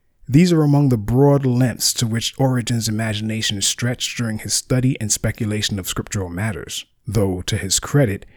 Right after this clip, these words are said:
he does not claim that these speculations are to be accepted as doctrine. Nonetheless, they have been accepted as just that by some students of scripture over the centuries,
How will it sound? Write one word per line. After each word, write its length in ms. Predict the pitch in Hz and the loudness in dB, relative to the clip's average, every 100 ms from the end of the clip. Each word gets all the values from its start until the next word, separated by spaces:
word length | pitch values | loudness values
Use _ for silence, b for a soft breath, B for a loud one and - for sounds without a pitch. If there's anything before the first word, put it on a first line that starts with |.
| b b | b b
he 120 | 127 | 0
does 240 | 117 110 | 0 2
not 220 | 127 131 - | 0 0 0
claim 300 | 135 131 113 | 2 4 2
that 160 | 113 | -2
these 180 | 117 113 | -2 -2
speculations 800 | - 120 117 107 131 120 107 95 | 0 -2 -2 0 0 0 -2 -4
are 140 | 98 | -4
to 100 | - | -6
be 160 | 101 98 | -6 -6
accepted 460 | 98 - 107 95 87 | -2 -2 -2 -6 -8
as 120 | 85 | -8
doctrine. 600 | 95 110 117 - 85 - _ _ _ _ B B B | -6 -6 -6 -12 -12 -16 _ _ _ _ B B B
Nonetheless, 560 | 139 175 185 175 180 - | 4 6 6 6 4 2
they 140 | 151 | 2
have 420 | 135 - 170 160 | 0 0 0 0
been 140 | 117 95 | 0 -4
accepted 480 | - - 95 104 98 | -2 -2 -2 -4 -6
as 120 | 92 | -4
just 320 | 101 92 98 | -4 -4 -2
that 220 | 110 - | -4 -4
by 140 | 107 92 | -6 -2
some 300 | - 120 110 | 0 0 -2
students 400 | - 101 95 92 | -4 -6 -4 -6
of 80 | - | -6
scripture 340 | - 98 - 92 | -6 -6 -6 -8
over 160 | 90 | -10
the 80 | - | -6
centuries, 640 | - 117 110 85 - - | -2 -2 -2 -6 -8 -12